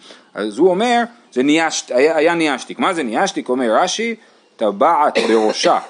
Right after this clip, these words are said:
שמקשקש ומשמיע קול, משום ונשמע קולו בבואו אל הקודש", כן? אז הוסיפו איזה טבעת שתעשה, תצלצל בזמן שהוא נכנס ביום כיפור. ורש"י אומר משהו, אה, תוספות מביא ירושלמי, שירושלמי גורס נרתיק, לא ניישתיק אלא נרתיק.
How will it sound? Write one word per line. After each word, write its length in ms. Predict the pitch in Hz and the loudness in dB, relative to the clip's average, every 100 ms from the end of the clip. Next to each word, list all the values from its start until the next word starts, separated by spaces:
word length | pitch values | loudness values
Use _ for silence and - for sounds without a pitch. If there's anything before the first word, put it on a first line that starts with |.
| - _ - | -16 _ -20
שמקשקש 760 | - 107 104 101 - - 214 151 | -10 -8 -6 -8 -4 -2 -2 -2
ומשמיע 380 | 120 143 127 | -6 -4 -6
קול, 260 | 104 202 202 | -2 0 0
משום 360 | 131 - 226 185 | 0 -4 -4 -4
ונשמע 340 | 127 170 208 | -4 -2 -2
קולו 280 | - 147 190 | 0 0 2
בבואו 320 | 160 127 139 | 2 2 2
אל 100 | 123 | 2
הקודש", 540 | - 101 87 85 78 | -2 -6 -6 -6 -8
כן? 240 | - 185 208 - - - | -2 -2 -2 -6 -14 -10
אז 120 | 107 | -8
הוסיפו 340 | 113 240 220 | -4 -2 0
איזה 120 | 165 | -2
טבעת 480 | 160 190 214 277 247 - - | 0 0 2 2 2 -4 -16
שתעשה, 540 | - 143 151 - 208 202 | -10 -4 -2 0 0 0
תצלצל 640 | 165 - 160 160 240 220 - - | -2 -2 0 2 2 0 -6 -12
בזמן 240 | 131 165 180 | -4 -2 0
שהוא 160 | 190 | 0
נכנס 300 | 196 262 254 | -2 0 -2
ביום 180 | 208 202 | 0 -2
כיפור. 460 | 185 180 160 110 80 - - _ - 90 | -2 -2 2 0 0 -14 -20 _ -18 -8
ורש"י 460 | 95 131 233 - | -2 0 0 0
אומר 180 | 180 139 | 0 2
משהו, 320 | 123 120 117 110 | 0 -2 -4 0
אה, 120 | 135 127 | 0 2
תוספות 440 | 226 208 165 240 | 2 2 -2 -2
מביא 180 | - 160 | 2 4
ירושלמי, 680 | 127 98 - 85 104 180 135 - - | 4 0 -6 -6 -4 -6 -6 -14 -18
שירושלמי 680 | - 101 101 214 240 202 196 | -8 -8 0 0 0 -2 0
גורס 380 | 147 170 190 160 | 2 2 0 0
נרתיק, 520 | 139 127 - - - - _ | -2 0 0 -2 -4 -20 _
לא 140 | - 156 | -2 0
ניישתיק 580 | 151 127 131 - 208 170 | 2 0 -2 -6 -6 -2
אלא 140 | 131 | -2
נרתיק. 540 | 117 95 - 220 247 | -2 -4 -4 -6 -8